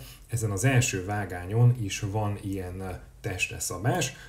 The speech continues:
mégpedig azért, hogyha lentről jön egy rövidebb ingavonat vagy motorvonat, esetleg a háromkocsis szerelvény, akkor azt nem szeretném, hogyha egészen eljönne ide a vágány végéig, hanem szeretném megállítani rögtön itt az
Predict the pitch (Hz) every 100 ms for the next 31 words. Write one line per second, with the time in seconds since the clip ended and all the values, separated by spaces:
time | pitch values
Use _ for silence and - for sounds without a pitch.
0 | - 208 180 - 104 117 117 113 104 98
1 | 107 - - - 101 98 110 113 110 101
2 | 107 104 101 95 92 87 104 92 85 85
3 | 123 139 123 104 98 92 90 - 85 90
4 | 95 120 117 117 139 151 127 - 117 -
5 | 92 90 92 - 101 98 90 85 - -
6 | - - 117 175 170 139 123 123 - -
7 | - 190 - 135 123 123 120 113 - 156
8 | 123 113 107 104 117 113 110 - - 107
9 | 104 92 - 98 98 95 90 92 92 95
10 | 95 90 - - - 104 92 90 95 107
11 | 160 156 120 113 - 202 156 127 165 120
12 | - 110 107 110 101 87 95 120 117 104
13 | 107 - - - 180 - - 113 117 113
14 | 101 - - 90 87